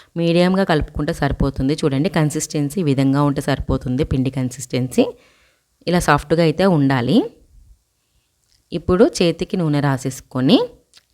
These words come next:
నిమ్మకాయ సాయంత ముద్ద తీసేసుకొని రౌండ్ బాల్లాగా చేసుకున్న తర్వాత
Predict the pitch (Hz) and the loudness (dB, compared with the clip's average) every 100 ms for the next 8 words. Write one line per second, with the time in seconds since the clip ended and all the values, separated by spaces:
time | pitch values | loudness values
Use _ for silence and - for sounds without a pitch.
0 | 170 175 165 175 - 175 160 151 143 131 | 0 0 2 0 0 0 0 0 0 0
1 | 143 147 131 131 - _ 135 190 453 - | -4 -6 -6 -8 -8 _ 2 2 2 -4
2 | _ _ _ _ _ _ _ _ _ _ | _ _ _ _ _ _ _ _ _ _
3 | _ _ _ - - 156 151 165 165 147 | _ _ _ -18 0 2 2 2 2 2
4 | 147 156 160 143 - 165 151 143 131 127 | 2 -2 -4 -6 -8 -6 -6 -4 -4 -6
5 | 127 170 | -2 0